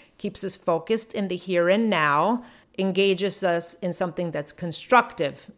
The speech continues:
and, and occupying our idle time. Social and interpersonal hobbies are those that include groups. So if you are a social butterfly, this is the kind of hobby for you. Any type of activity that helps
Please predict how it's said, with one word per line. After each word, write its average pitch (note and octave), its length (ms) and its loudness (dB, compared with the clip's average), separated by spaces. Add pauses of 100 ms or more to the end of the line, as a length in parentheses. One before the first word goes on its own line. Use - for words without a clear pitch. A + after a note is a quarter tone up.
(140)
and, E3+ 160 -6 (200)
and E3+ 140 -2
occupying D#3+ 560 -4
our D3+ 140 -4
idle D#3 240 -4
time. D3+ 320 -10 (240)
Social D#4+ 560 6
and C4+ 100 4
interpersonal A#3+ 1160 0 (560)
hobbies F3 680 0
are A3+ 160 4
those B3+ 460 6
that D#4 160 0
include G3 640 -2
groups. - 560 -4 (380)
So F#3 160 0
if F3 180 -4
you A#3 140 8
are D#4 120 8
a E4+ 60 2
social B3 440 2
butterfly, G3+ 720 4 (140)
this A3+ 180 4
is A3+ 120 -4
the G#3 80 -2
kind F#3+ 220 -2
of E3 80 -6
hobby D#3+ 340 0
for - 160 -8
you. D3 320 -4 (500)
Any C4 240 6
type A3+ 380 4
of G#3 120 0
activity F3 760 0
that D#3+ 280 -4
helps E3 600 -6